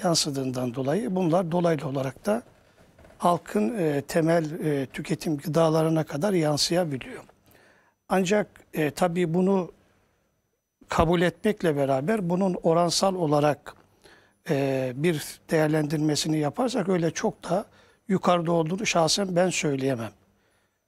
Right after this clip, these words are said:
Çünkü tatbik edilen asıl sorunun kaynağı burada önemli. Yani bir temel, bir yanlış paradigmayı uyguluyorsanız ekonomik model içerisinde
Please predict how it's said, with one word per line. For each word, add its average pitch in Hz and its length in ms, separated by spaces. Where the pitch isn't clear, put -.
Çünkü - 520
tatbik 185 400
edilen 170 500
asıl 170 300
sorunun 170 520
kaynağı 156 560
burada 139 340
önemli. 120 460
Yani 170 300
bir 190 120
temel, 180 480
bir 180 120
yanlış 170 460
paradigmayı 170 720
uyguluyorsanız 165 880
ekonomik 151 600
model 143 220
içerisinde 143 720